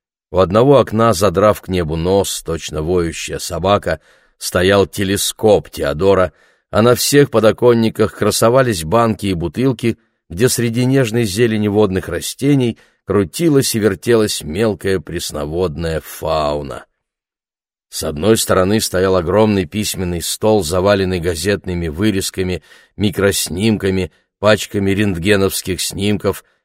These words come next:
календарями и записными книжками, на другой стороне был столик для микроскопа с мощной лампой, склонившийся, словно лилия, на своей подвижной ножке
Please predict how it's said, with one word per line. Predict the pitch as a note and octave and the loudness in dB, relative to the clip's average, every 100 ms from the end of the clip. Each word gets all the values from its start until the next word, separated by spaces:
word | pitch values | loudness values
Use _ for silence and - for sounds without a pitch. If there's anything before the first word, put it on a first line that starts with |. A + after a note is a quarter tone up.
| _ | _
календарями | G#2 G#2 F#2+ F#2 F#2 G#2 G2+ G2 | 0 0 2 2 2 2 2 -2
и | - G2+ | -4 -6
записными | F2+ D2 E2 - F2+ E2+ | -6 -6 -6 -6 -4 -4
книжками, | - A#2+ B2 - A2+ A2+ - _ _ _ | 0 0 0 0 0 2 -2 _ _ _
на | F2 | -4
другой | F2 F2 D2 A2+ C3 | -2 -2 2 6 6
стороне | - A2+ A2 A2+ A2 - _ _ | 4 2 4 4 2 -2 _ _
был | F#2 A2+ | 2 2
столик | A2 - - C3+ B2 A2 - | 2 -2 4 4 4 0 -4
для | F#2+ F#2 G#2+ | -8 0 2
микроскопа | G2+ E2 E2+ D#2+ - - B2 - G#2 | 2 0 -4 -4 -2 4 4 4 -2
с | - | -2
мощной | F#2 G#2 F#2 - F2 | 0 0 0 -6 -8
лампой, | E2+ D#2+ A2+ A2 F#2+ F2+ - _ - | -6 0 2 2 0 -4 -6 _ -12
склонившийся, | - - D#2+ D#2 B2 C#3 - G#2+ - G#2 | -10 -6 -4 0 2 2 0 -4 -2 -4
словно | - G#2+ G#2 G2 | 0 2 2 0
лилия, | F2 F#2 G#2 F#2 F2+ F2 _ _ | 0 -2 -2 -2 -2 -4 _ _
на | F#2 | -4
своей | F#2+ - G2 F#2+ | -4 0 0 0
подвижной | - E2+ G2 F2+ F#2 | -2 -4 -4 -2 -2
ножке | F2+ G2 - F2 | 0 0 -2 -8